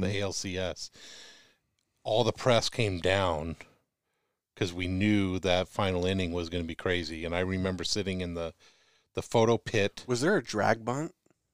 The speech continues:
Speaker 2: What?
Speaker 3: Was there,
Speaker 1: Yeah.
Speaker 3: wasn't that one on, like, a drag bunt or something like that?
Speaker 2: It went, I just
Speaker 1: Uh,
Speaker 2: remember.
Speaker 1: The second, uh,
Speaker 2: Yeah, I, it, the, that, the, the actual play is kind of
Speaker 1: Mark
Speaker 2: I
Speaker 1: McLemore.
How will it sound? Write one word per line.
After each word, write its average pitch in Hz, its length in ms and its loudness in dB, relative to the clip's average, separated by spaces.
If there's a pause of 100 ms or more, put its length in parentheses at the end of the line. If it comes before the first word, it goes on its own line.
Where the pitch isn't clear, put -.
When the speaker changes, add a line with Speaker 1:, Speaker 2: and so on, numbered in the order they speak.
(140)
Speaker 2:
What? 123 200 2 (260)
Speaker 3:
Was 104 100 -4
there, 104 100 8
Speaker 1:
Yeah. 117 340 10 (400)
Speaker 3:
wasn't 151 200 0
that 185 100 0 (200)
one 135 260 2
on, 147 100 4
like, 131 160 2
a 113 60 2
drag 107 480 2
bunt 139 260 0
or 147 100 -6
something 165 240 -6
like 160 140 -4
that? 175 260 -6 (140)
Speaker 2:
It - 60 -4
went, 123 340 6
I 120 160 6
just 113 280 6
Speaker 1:
Uh, 135 40 6
Speaker 2:
remember. 120 600 6 (380)
Speaker 1:
The 110 80 -2
second, 135 360 4 (160)
uh, 98 200 2
Speaker 2:
Yeah, 113 360 6
I, 120 220 2 (120)
it, 127 180 0 (300)
the, 117 100 0 (180)
that, 139 260 6
the, 113 200 4
the 123 100 0
actual 139 360 6
play 120 360 6
is 107 120 4
kind 110 240 2
of 92 320 0 (260)
Speaker 1:
Mark 113 280 8
Speaker 2:
I 117 120 8
Speaker 1:
McLemore. 107 380 4